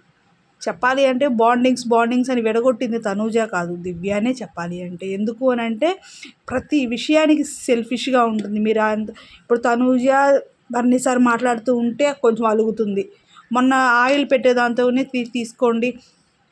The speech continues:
త-, దివ్యకి ఆయిల్ పెడితే మటుకు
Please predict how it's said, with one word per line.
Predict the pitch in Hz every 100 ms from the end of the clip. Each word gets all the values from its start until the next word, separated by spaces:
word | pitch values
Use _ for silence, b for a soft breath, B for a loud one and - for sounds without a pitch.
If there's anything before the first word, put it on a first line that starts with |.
| _ _ - -
త-, | - - 233
దివ్యకి | 208 233 233 269 269
ఆయిల్ | 233 226 233
పెడితే | 247 233 247
మటుకు | 226 220 233